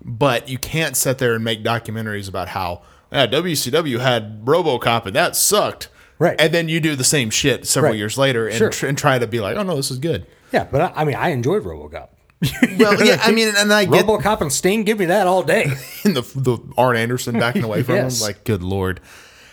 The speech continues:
Speaker 1: Yeah, I don't know. This is such a weird thing to me because I, I, on one hand, it's like, "Oh, you can't take wrestling too seriously." But then weeks before that, there have peop-, you know, 'cause Jericho made a tweet, I'm sure you saw, like, "Zombies, you set the business back thirty years," 'cause that's what they said about
Speaker 2: Sure.
Speaker 1: Blood and Guts.
Speaker 2: Yeah.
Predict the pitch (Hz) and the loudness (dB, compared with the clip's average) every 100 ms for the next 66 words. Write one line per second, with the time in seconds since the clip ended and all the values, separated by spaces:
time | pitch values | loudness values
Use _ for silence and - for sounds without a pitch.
0 | - - 160 - 175 165 147 139 175 240 | -10 0 2 4 2 2 0 0 0 -2
1 | - 175 - 120 117 113 107 101 101 92 | 0 0 0 0 0 -2 -2 -4 -2 -4
2 | 95 95 101 98 101 104 - 127 117 113 | -4 -4 -6 -4 -2 0 2 2 2 0
3 | 107 110 110 107 101 98 110 127 104 117 | -2 -2 -2 -2 -2 -2 0 0 0 -4
4 | 120 110 110 110 101 101 - 110 95 - | -4 -2 -2 -4 -4 -4 -2 -2 -2 -4
5 | 92 120 107 139 131 117 - _ _ _ | -4 -2 0 0 0 -4 -12 _ _ _
6 | _ _ _ - 143 - 123 - 139 120 | _ _ _ -4 -4 -2 -4 -2 0 2
7 | 107 107 110 104 123 110 - 143 117 - | 0 0 -2 -4 -6 -6 -2 0 0 -2
8 | - - 135 139 135 123 107 98 95 - | -8 -4 0 2 2 -2 -2 -4 -4 -4
9 | 107 101 - 104 95 107 101 87 - - | -4 -4 -6 -6 -4 -2 -2 -4 -8 -20
10 | - - - 92 110 165 196 214 160 175 | -20 -16 -10 -4 2 2 2 0 0 0
11 | 190 170 185 175 - 170 - 170 156 160 | 0 0 0 0 0 0 0 -2 0 0
12 | 151 127 127 113 117 123 117 110 117 104 | 0 -2 -4 -2 -2 -4 -6 -2 -2 0
13 | 95 - 107 104 101 127 87 - - 151 | 0 0 0 -4 -2 0 0 -2 -2 -4